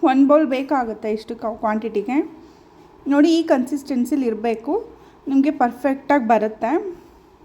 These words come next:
ನಾನಿಲ್ಲಿ ಮಫಿನ್ಸ್ ಮಾಡೋ ಕಪ್ಸ್ನ ತೊಗೊಂಡಿದ್ದೀನಿ, ಪೇಪರ್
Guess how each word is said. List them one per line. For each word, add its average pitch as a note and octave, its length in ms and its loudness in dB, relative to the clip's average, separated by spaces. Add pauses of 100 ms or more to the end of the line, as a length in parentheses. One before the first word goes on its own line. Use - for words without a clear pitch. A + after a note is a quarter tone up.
(1000)
ನಾನಿಲ್ಲಿ D4+ 340 8 (120)
ಮಫಿನ್ಸ್ C#4+ 420 0
ಮಾಡೋ D4+ 200 4 (140)
ಕಪ್ಸ್ನ C#4+ 420 -2
ತೊಗೊಂಡಿದ್ದೀನಿ, A#3 500 -4 (100)
ಪೇಪರ್ A#3 300 -4